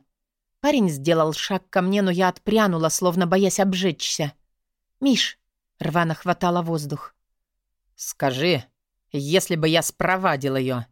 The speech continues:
и попросил тебя лечь со мной в постель, ты бы согласилась?» Ещё один шаг. «Что?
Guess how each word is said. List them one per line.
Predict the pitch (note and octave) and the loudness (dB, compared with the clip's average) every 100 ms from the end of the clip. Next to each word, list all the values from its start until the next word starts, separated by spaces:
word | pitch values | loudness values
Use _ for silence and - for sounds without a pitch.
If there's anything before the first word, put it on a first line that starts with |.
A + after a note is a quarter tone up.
| - | -8
и | E3 | -2
попросил | D#3+ - E3 - G3+ E3 | 0 2 0 0 0 -2
тебя | - G3+ E3+ | -2 0 0
лечь | C3 B2+ - | 0 -4 -6
со | - D#3 | -4 -2
мной | D3+ C3+ | -2 -4
в | - | -2
постель, | C#3+ - - C#3 A2 _ _ _ _ _ | -2 -2 -2 -2 -2 _ _ _ _ _
ты | - D#3+ | -4 -2
бы | C#3 | -2
согласилась?» | - C#3 C#3+ - A#3 F3+ - - _ _ _ _ - | -4 -2 -2 -2 0 0 -2 -10 _ _ _ _ -8
Ещё | F3+ A3 G#3+ | -4 -2 -2
один | E3+ D#3 D#3 | -2 -2 -4
шаг. | - D#3+ C#3+ - _ _ _ _ _ _ | -4 -6 -8 -16 _ _ _ _ _ _
«Что? | - - B3+ B3 | -10 -4 -2 -2